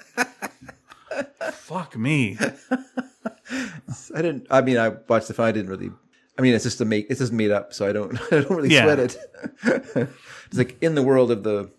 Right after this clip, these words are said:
Speaker 2: of the movie, it's, this is very important. But in my life, I, I don't.
Speaker 1: But I'm
Speaker 2: so.
Speaker 1: assuming it's based on real faith things that are really believed. And if so, the guilt, the, the sheer amazing guilt.
Speaker 2: Yeah.
Speaker 1: God damn it. What happened? Oh, I lost the, uh, the photo album.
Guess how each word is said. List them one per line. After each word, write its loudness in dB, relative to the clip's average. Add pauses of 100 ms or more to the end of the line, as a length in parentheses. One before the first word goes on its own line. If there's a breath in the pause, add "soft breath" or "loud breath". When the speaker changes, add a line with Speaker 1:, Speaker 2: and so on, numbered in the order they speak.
Speaker 2:
of -12
the -8
movie, -6
it's, -14
this -10
is -12
very -6
important. -8
But -4
in -6
my -8
life, -10
I, -12 (420)
I -12
don't. -10
Speaker 1:
But 4
I'm 6
Speaker 2:
so. 2
Speaker 1:
assuming 0
it's 2
based 4
on 6
real 6
faith 4
things 0
that 4
are 6
really 4
believed. 2 (400 loud breath)
And 6
if 2
so, 8
the 4
guilt, 2
the, 4
the 0
sheer 0 (280 soft breath)
amazing 6
guilt. 4
Speaker 2:
Yeah. -4 (720)
Speaker 1:
God 2
damn 6
it. 0
What 6
happened? 6
Oh, 2
I 4
lost 2
the, 2
uh, 2
the -4
photo 2
album. 4